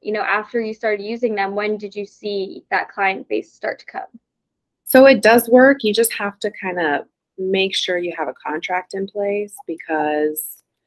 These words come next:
Speaker 2: you don't wanna have someone coming in and it's benefiting them more than it's benefiting you, because with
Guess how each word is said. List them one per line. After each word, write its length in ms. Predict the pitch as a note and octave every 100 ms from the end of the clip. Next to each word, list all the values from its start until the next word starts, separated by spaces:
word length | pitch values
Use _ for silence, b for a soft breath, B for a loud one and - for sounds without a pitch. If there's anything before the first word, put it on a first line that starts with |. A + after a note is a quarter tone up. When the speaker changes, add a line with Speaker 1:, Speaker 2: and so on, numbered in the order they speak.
| _ -
Speaker 2:
you 80 |
don't 140 | E3+ -
wanna 220 | E3 D#3+
have 240 | D#3 D#3
someone 420 | - E3 D#3+ D3+ D#3
coming 420 | - D#3 D#3 D3+
in 420 | D3+ D#3 D#3 D#3+ -
and 480 | D3 D3 D3 C#3+ C#3
it's 240 | D3 - -
benefiting 520 | C#3+ C#3+ - D3 C#3+ C#3+
them 420 | C3+ C3+ C#3+ D#3
more 160 | C#3+ C#3
than 120 | -
it's 160 | C3 -
benefiting 520 | D3 C#3 _ C#3+ C#3 C#3+
you, 360 | C#3+ C#3+ E3 G3+
because 460 | F3 D#3+ C#3+ C#3
with 260 | D#3 D3+ C#3+